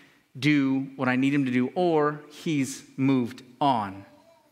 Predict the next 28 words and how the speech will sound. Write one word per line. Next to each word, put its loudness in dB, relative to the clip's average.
I 4
love 4
the -4
part 2
of -4
this -4
story 0
as 0
Mark 0
lays 0
it -4
out, 4
because -2
it's -2
a, 0
I 2
think 2
it's -2
a -4
truth -2
about 2
the -2
reality 2
that -4
Jesus -4
never 0
feels -2
interrupted. -4